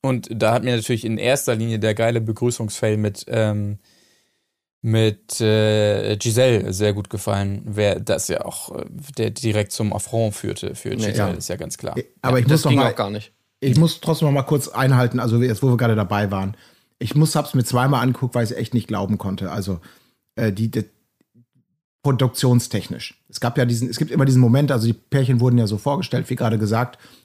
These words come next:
Speaker 3: und dann gehen beide, ähm, durch so eine, ähm, eine Art Himmelspforte <clears throat> ins Paradies. Da haben sie halt am Strand einfach so eine, so eine Schwingtür aufgestellt, ähm, durch die die beiden dann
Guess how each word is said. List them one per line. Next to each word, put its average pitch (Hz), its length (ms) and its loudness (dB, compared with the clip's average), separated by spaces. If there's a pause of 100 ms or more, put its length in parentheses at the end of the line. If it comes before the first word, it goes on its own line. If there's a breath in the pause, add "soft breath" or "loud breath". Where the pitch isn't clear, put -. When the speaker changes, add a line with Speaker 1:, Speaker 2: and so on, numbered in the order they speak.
Speaker 3:
und 120 160 -2
dann 139 180 2
gehen 131 220 6
beide, 147 460 2 (480 soft breath)
ähm, 127 380 4
durch 135 180 4
so 147 80 0
eine, 131 280 2 (120)
ähm, 135 280 2
eine 127 220 2
Art 123 180 0
Himmelspforte 127 960 4
<clears throat> - 40 -20
ins 214 640 6
Paradies. 113 520 2 (160)
Da - 80 -4
haben 113 140 4
sie 127 80 2
halt - 180 -4
am 101 160 -2
Strand 131 400 0 (340 soft breath)
einfach 123 280 2
so 135 100 2
eine, 117 240 4
so - 80 -2
eine 107 140 4
Schwingtür 160 560 2
aufgestellt, 170 720 0 (520 soft breath)
ähm, 143 360 4
durch 135 160 4
die 147 100 2
die 139 120 4
beiden 135 400 4
dann 135 380 4